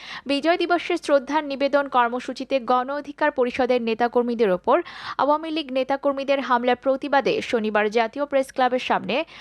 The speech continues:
বিক্ষোভ সমাবেশে দলটির সদস্য সচিব এ কথা বলেন। সংগঠনের সংজ্ঞা-, সংবাদ বিজ্ঞপ্তিতে এই তথ্য জানানো হয়। নুরুল হক বলেন,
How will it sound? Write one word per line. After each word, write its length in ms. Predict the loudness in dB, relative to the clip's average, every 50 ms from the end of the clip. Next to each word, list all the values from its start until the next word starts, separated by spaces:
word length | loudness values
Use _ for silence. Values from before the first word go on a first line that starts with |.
| -16 -16 -14 -8 -4
বিক্ষোভ 400 | -4 -4 -4 -2 -2 -4 -4 -2
সমাবেশে 540 | 0 2 2 2 2 0 -2 -2 -2 0
দলটির 320 | 2 2 2 2 0 -4 -6
সদস্য 440 | -2 -2 0 0 -2 -4 -6 -6 -6
সচিব 340 | -4 -6 -4 -4 -6 -8 -4 -4
এ 120 | -4 -2 0
কথা 240 | -2 -2 -2 -2 -2
বলেন। 280 | -2 0 0 -2 -4 -8 -14 -18 -20 -20 -16 -6
সংগঠনের 640 | 0 2 2 2 2 2 0 0 0 -2 -6 -6
সংজ্ঞা-, 680 | -4 -2 -2 -2 0 0 0 0 0 -2 _ _ -14 -6
সংবাদ 440 | -2 0 0 0 2 0 0 0
বিজ্ঞপ্তিতে 600 | -2 -4 -2 0 0 0 0 0 0 0 0 0 0
এই 120 | -2 -2 0
তথ্য 360 | -2 -4 -4 -4 -4 -6 -2
জানানো 400 | -2 0 0 0 -2 -2 -4 -4
হয়। 300 | -2 0 0 0 0 -2 -8 _ _ _ _ _ _ -2
নুরুল 200 | 0 0 0 0
হক 200 | 0 -2 -2 -2 0
বলেন, 280 | 0 0 0 0 -2